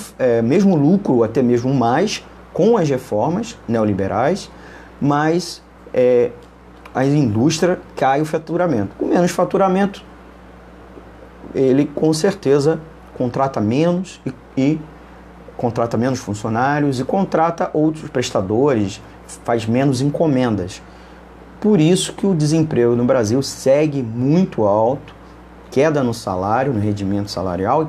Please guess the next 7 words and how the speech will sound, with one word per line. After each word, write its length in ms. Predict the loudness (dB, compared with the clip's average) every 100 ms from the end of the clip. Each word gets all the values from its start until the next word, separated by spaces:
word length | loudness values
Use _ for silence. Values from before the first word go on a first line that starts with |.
| -2
queda 260 | -2 0
na 100 | -2
massa 280 | -2 -4 -6
salarial, 540 | -6 -2 0 2 0 -4 -12 -20 -20 -20 -20 -20 -8
tá? 300 | -2 -2 -2 -8 -4
Informalidade 880 | -2 -2 -6 -6 -8 -6 -4 -4 -6
explodindo, 800 | -6 -2 -2 0 0 2 2